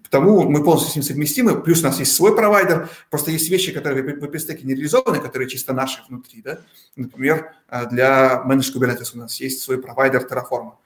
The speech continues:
чтобы можно было деплоить кластер, м, а, куберовый и им управлять. Потому без проблем приходите. Если нужно, тоже можете со мной пообщаться, я постараюсь помочь с Terraform, как его там настроить, поглядеть. И, кстати, сразу хотел прорекламировать. У нас есть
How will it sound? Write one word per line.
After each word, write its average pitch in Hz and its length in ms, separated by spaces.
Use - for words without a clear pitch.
чтобы 123 320
можно 127 300
было 120 180
деплоить 127 480
кластер, 160 360
м, - 340
а, 131 280
куберовый 127 580
и 123 260
им 120 80
управлять. 123 500
Потому 127 300
без 131 120
проблем 151 320
приходите. - 560
Если 139 320
нужно, 160 680
тоже 135 180
можете 131 180
со 139 60
мной 131 100
пообщаться, 143 440
я - 40
постараюсь 131 300
помочь 131 320
с - 80
Terraform, 123 500
как - 120
его 120 120
там 117 180
настроить, 131 460
поглядеть. 117 500
И, 175 80
кстати, 175 420
сразу - 260
хотел 143 240
прорекламировать. 151 460
У - 20
нас 131 180
есть - 300